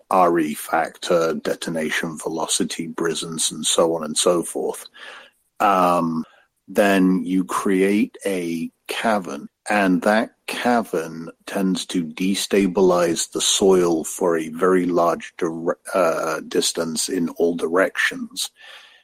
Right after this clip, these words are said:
And if you look at, um, the U-boat pens in particular on the coast of France, which were subject to attack with tall boy munitions, the structures are all there. They're still intact.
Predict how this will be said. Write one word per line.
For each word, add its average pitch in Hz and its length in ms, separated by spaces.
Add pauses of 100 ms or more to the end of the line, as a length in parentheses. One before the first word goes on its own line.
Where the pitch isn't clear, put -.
(220)
And 90 580
if - 300
you 90 200
look 90 520 (140)
at, 90 720 (300)
um, 82 840 (500)
the 104 120
U-boat 95 680
pens 92 380
in 90 240
particular 80 960 (120)
on 92 200
the 87 80
coast - 460
of 80 100
France, 87 880
which - 280
were 90 220
subject 85 640
to 92 100
attack - 400
with - 200
tall 131 240
boy 104 200
munitions, 80 840
the - 80
structures 208 520
are 185 200
all 113 140
there. - 360
They're - 100
still - 320
intact. - 600